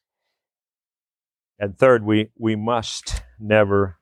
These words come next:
lose sight of that goal. We must never lose sight of that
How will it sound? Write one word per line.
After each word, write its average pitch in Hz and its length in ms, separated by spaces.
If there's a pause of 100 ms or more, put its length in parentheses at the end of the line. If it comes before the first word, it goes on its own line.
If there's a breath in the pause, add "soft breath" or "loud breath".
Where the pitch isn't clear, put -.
(100)
lose 101 300
sight - 580 (1300)
of 92 160
that 87 180
goal. 87 380
We 107 120
must 104 260
never 110 300
lose 101 440 (1160)
sight - 360
of 85 80
that - 200